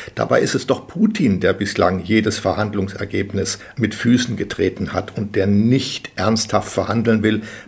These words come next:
bis er seine militärischen Ziele nicht erreicht hat. Da kann man doch praktisch nicht rauskommen aus diesem Dilemma. Man muss sich da positionieren. Und wie tut man's?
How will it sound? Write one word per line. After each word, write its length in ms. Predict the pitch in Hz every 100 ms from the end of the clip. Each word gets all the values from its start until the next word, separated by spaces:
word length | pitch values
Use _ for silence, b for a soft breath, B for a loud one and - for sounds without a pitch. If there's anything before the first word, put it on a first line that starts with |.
| -
bis 140 | 101
er 100 | 113
seine 200 | 104 104
militärischen 640 | 101 101 101 107 104 107
Ziele 380 | 101 - 190 156
nicht 180 | 98 101
erreicht 460 | 82 87 90 - 90
hat. 180 | 78 B B B B
Da 140 | 113 110
kann 280 | - 127 156
man 120 | 131
doch 120 | -
praktisch 520 | - 147 - 143 -
nicht 180 | 123 -
rauskommen 720 | 92 139 147 - 104 98 98
aus 220 | 104 98
diesem 320 | - 101 101 98
Dilemma. 440 | 92 95 90 78
Man 240 | 78 95
muss 220 | 98 135 -
sich 160 | 123
da 140 | 120 117
positionieren. 1040 | 123 117 101 120 101 101 117 170 196 - - -
Und 160 | 104
wie 120 | 131
tut 280 | - 151 -
man's? 400 | 82 - - -